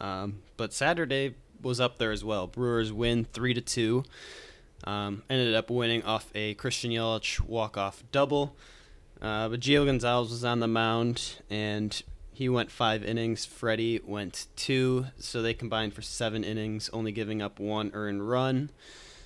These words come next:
And then it kinda got interesting from there. Um, bases were loaded. Um, Junior Guerra, Drew Pomeranz kinda got into some trouble.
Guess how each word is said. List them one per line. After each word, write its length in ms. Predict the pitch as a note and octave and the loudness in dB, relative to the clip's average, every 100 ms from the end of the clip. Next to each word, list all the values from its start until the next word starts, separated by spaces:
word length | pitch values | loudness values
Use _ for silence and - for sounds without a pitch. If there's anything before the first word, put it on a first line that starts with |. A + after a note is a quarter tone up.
| - - - | -20 -20 -6
And 480 | A#2 A#2 A#2+ A#2 A#2 - - - - - | -2 0 0 0 -2 -2 -4 -6 -8 -8
then 380 | A#2+ C#3+ D#3+ D#3 | -2 2 2 2
it 160 | C3+ | 2
kinda 260 | C3 C#3 C3+ | 2 2 4
got 180 | C3+ C3 | 4 4
interesting 560 | A#2+ G2 - G2 F#2 - | 2 -2 -8 -6 -8 -8
from 320 | - A2 G#2+ | -8 -4 -2
there. 400 | G#2+ G2 F#2 - - - | -2 -4 -4 -8 -10 -14
Um, 300 | - - B2+ - - | -10 -8 -10 -6 0
bases 600 | B2+ B2 B2+ A#2+ - - | 2 2 -2 -4 -6 -8
were 380 | A#2 A2 G#2+ G#2+ | -4 -2 -2 -4
loaded. 800 | G#2+ A2+ B2+ B2+ C3 B2 B2+ C3+ - | -6 0 4 4 4 2 0 -6 -10
Um, 300 | F#2+ F#2+ G2 | -8 -6 -6
Junior 260 | G#2 A#2 G#2+ | -6 -4 -4
Guerra, 680 | G2+ A2 G#2+ A2 A2 A2 G#2 - - - - | -4 -2 0 0 0 -2 -6 -10 -20 -20 -8
Drew 120 | A#2+ | -6
Pomeranz 640 | - A2+ G#2+ G#2 G#2 G#2 - | -4 -2 0 0 -2 -4 -6
kinda 280 | A2+ G#2+ | -6 -4
got 260 | G2 G#2+ G2+ | 0 0 0
into 160 | G#2+ G2 | -2 -4
some 180 | - | -6
trouble. 540 | G2+ - A2 G#2 G#2+ | -6 0 0 2 -2